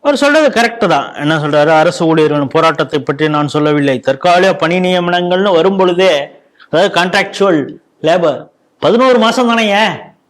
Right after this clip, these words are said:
தேவைன்னா எக்ஸ்டென்ஷன் கொடுப்போம், இல்லைன்னா கொடுக்க மாட்டோம். இப்ப இந்த கண்டிஷனுக்கு ஒத்துக்கிட்டு தானே நீ வர.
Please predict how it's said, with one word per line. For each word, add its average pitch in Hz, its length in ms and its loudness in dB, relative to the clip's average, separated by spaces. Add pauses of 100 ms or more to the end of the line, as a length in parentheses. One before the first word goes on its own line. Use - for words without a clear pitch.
(640)
தேவைன்னா 285 380 2 (120)
எக்ஸ்டென்ஷன் 269 460 2
கொடுப்போம், 269 380 2
இல்லைன்னா 269 240 2
கொடுக்க 277 240 2
மாட்டோம். 254 540 0
இப்ப 190 180 0
இந்த 220 560 2
கண்டிஷனுக்கு 277 480 0
ஒத்துக்கிட்டு 240 340 0
தானே 285 240 0
நீ 254 120 -2
வர. 220 480 0